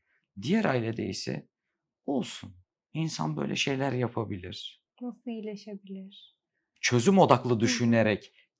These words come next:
Speaker 1: geçmişinde yaptığı davranışlara atıf bulunmadan, daha çözüme, vizyonu daha çözüme yönelik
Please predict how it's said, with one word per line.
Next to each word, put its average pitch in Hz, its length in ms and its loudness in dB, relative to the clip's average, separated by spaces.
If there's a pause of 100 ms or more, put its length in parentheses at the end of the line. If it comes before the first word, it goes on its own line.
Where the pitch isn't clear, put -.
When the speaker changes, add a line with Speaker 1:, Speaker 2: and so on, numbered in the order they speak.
(120)
Speaker 1:
geçmişinde 120 800 2
yaptığı 147 520 4
davranışlara 113 680 6
atıf - 480 -4
bulunmadan, 95 680 -2 (440)
daha 165 220 10
çözüme, 113 680 4 (400)
vizyonu 107 480 4
daha 113 240 4
çözüme 104 560 0 (280)
yönelik 104 760 0